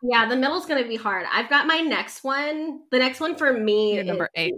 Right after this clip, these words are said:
Speaker 1: easy. Yeah, and I bet you can figure out which one it is.
Speaker 2: The Ritual.
Speaker 1: Yeah. Just fuck that book. Just li-, listen,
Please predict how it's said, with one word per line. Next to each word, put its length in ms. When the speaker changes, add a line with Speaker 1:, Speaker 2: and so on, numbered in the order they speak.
Speaker 1:
easy. 480
Yeah, 320
and 100
I 80
bet 180
you 80
can 240
figure 260
out 140
which 160
one 140
it 80
is. 140
Speaker 2:
The 120
Ritual. 580
Speaker 1:
Yeah. 120
Just 180
fuck 340
that 180
book. 300
Just 540
li-, 260
listen, 580